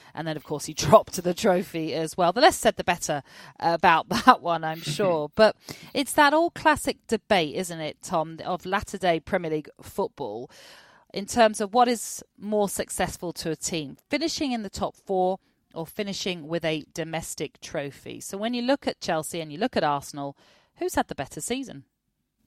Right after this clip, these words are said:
Speaker 2: Yeah, it's a really good point, actually, um, in terms of sort of comparing, comparing the two, um, you know, having,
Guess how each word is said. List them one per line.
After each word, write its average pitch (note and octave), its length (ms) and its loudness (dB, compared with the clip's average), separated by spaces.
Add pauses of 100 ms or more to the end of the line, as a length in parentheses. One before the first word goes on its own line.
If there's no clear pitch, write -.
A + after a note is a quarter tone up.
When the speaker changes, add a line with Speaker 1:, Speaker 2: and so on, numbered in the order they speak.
(300)
Speaker 2:
Yeah, F3+ 80 -2
it's - 160 -6
a D3+ 40 -4
really D4 180 0
good B2+ 220 -10
point, - 240 -12
actually, G#2+ 540 -12 (120)
um, A2 500 -6 (200)
in - 80 -16
terms - 220 -12
of G#2+ 140 -8
sort - 260 -10
of - 140 -18 (240)
comparing, A2+ 760 -6 (440)
comparing A#2 680 -2
the - 80 -10
two, - 480 -8 (220)
um, G#2 500 -8 (880)
you A2+ 160 -12
know, F#2+ 140 -10
having, A2+ 480 -10